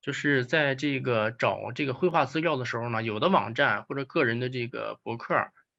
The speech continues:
嗯，它有的会写上，就是说可以转载，不可以引用，这样的话直接用就可以。当然有一些它是不可以的，那么我们就需要标注出来。嗯，孙老师的意思，如果找全资料的话，当然是找不到的资料肯定更多，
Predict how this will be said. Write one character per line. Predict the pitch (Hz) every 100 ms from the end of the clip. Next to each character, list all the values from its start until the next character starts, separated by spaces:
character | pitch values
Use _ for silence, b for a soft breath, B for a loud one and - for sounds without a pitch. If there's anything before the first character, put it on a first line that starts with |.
| _
嗯， | 117 113
它 | 117 185
有 | 170 107
的 |
会 | 123 180
写 | - 101 98
上， | - 156 143 -
就 | 135
是 | 120
说 | 120 131 127 131
可 | 131 175
以 | 147
转 | 117 139
载， | 135 104 - -
不 | 131
可 | 143
以 | 165
引 | 131 113
用， | 131 113 b b _
这 | -
样 | 151
的 |
话 | 143
直 | 139
接 | 143
用 | 180 175
就 | 131
可 | - 110
以。 |
当 | 113 156
然 | 170
有 | 143 107
一 |
些 | 113 156 156
它 | 147
是 | 156
不 | 170
可 | 185 135
以 | 120 113
的， | -
那 | 147
么 | 139 135 139
我 | 127 110
们 | 117
就 | 135
需 | - 147
要 | 143 127 113
标 | 107 147 170
注 | 185
出 | 131 107
来。 | 107 - _ _ _ _ -
嗯， | 120 117 120 120
孙 | 120 170
老 | 170
师 | 135 135
的 | 131
意 | 135
思， | 127
如 | 127
果 | 147 147
找 | 143 110 107
全 | - 107 127
资 | 151 147
料 | 139 120
的 | 113
话， |
当 | 117 165
然 | 180
是 | 190 190
找 | 127 104
不 |
到 | - 214
的 | 151
资 | 147
料 | 151
肯 | 127 113
定 | 131
更 | 180 123
多， | 139 151 -